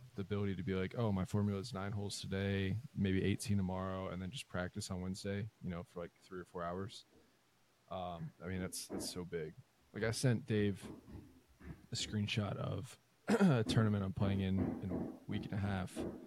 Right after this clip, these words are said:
and it was, like, all the things that, like, about the golf course, like, how much everything is,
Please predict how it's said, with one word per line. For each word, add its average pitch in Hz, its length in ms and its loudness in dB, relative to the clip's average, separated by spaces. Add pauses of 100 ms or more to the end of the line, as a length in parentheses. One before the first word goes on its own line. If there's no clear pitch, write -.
(440)
and 101 100 0
it 98 80 0
was, 92 140 0
like, 95 160 -2
all 98 180 0
the 90 360 -4 (440)
things 98 280 0
that, - 120 -6
like, 92 140 -10
about 98 380 -2
the - 60 2
golf 92 280 -4
course, - 480 -2
like, - 140 -8
how 95 100 -6
much 95 220 -4
everything 95 340 -6
is, 92 260 -8